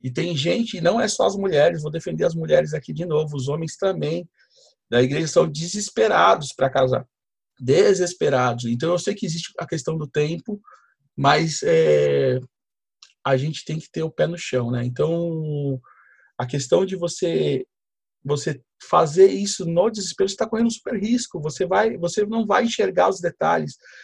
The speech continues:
você não vai ver aquilo que você tem que ver, e você não vai sentir,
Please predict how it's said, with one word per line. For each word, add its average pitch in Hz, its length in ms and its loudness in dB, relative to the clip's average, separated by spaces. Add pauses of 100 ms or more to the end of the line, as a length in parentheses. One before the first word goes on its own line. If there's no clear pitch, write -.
(140)
você 143 200 -2
não 190 240 0
vai 196 320 0
ver 180 300 0
aquilo 185 280 -6
que - 120 -16
você - 200 -6
tem 185 160 -6
que 170 140 -10
ver, 160 340 -6 (540)
e 147 60 -4
você 170 240 0
não 196 160 0
vai 190 140 2
sentir, 202 540 -6